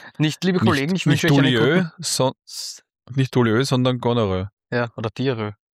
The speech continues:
Speaker 1: Ja, Diarrhoe ist Durchfall.
Speaker 2: Oder sowas, ja.
Speaker 1: Mhm.
Speaker 2: Ist ja wurscht.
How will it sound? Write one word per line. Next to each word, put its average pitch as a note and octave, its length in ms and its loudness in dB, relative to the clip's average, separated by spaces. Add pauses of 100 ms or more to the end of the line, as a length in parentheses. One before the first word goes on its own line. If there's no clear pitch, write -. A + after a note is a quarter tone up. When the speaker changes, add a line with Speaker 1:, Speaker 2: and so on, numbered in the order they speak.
Speaker 1:
Ja, A#2 100 -6
Diarrhoe A2+ 220 -4
ist G#2+ 180 -10
Durchfall. G#2 300 -6 (340)
Speaker 2:
Oder G2 260 -2
sowas, G#2 400 -2
ja. G2 120 -2
Speaker 1:
Mhm. A#2 100 -10 (300)
Speaker 2:
Ist G#2+ 140 -2
ja G2+ 80 0
wurscht. G#2+ 340 -4